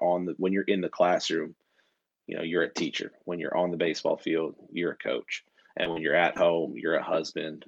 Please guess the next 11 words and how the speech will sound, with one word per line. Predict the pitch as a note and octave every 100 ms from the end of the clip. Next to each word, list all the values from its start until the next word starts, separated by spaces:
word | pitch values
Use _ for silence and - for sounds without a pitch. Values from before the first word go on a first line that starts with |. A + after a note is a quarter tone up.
| -
a | D2+ -
dad, | D#2 D2+ D2+ C2 - _ -
a | -
son, | - - D#2 D2 -
whatever | D2 D#2+ D2+ D2
that | D2+
may | C#2+ C#2+ D2 C#2
be. | C#2 D2+ - - - _ _
Um, | - E3 E2+ - - _ _ _ -
I | D#2
think | - F#2 E2+